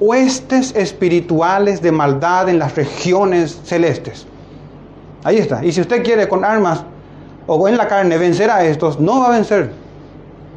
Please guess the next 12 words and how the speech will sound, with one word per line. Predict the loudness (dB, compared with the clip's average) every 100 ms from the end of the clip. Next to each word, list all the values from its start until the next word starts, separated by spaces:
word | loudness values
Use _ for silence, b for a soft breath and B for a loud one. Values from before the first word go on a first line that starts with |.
| -20 -20 -20 -20 -20 -20 -20 -20 -20 -20 -10
Velad, | -2 2 2 2 0
decíamos | -2 0 2 2 2 0 -2 -2 0
en | 0
nuestra | 0 2 0
introducción, | 2 2 2 2 2
en | 2
las | 0
palabras | 0 0 2 2
del | 0
Señor, | 0 0 0 -2 -8 -20 -20 -20 -20 -10 -2
en | 0
oración. | 2 0 0 -2 -2